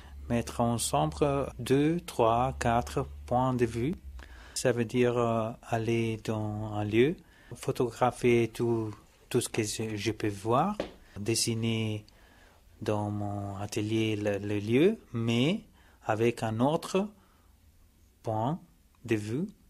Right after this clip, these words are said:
que c'est Ono. À la fin,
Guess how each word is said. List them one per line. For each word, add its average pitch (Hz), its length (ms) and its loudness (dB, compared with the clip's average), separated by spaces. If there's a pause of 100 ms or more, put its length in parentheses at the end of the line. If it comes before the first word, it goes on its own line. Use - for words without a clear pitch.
que 123 80 -2
c'est 107 720 -4 (280)
Ono. 101 320 -2 (380)
À 117 240 -4
la 120 100 2
fin, 160 340 2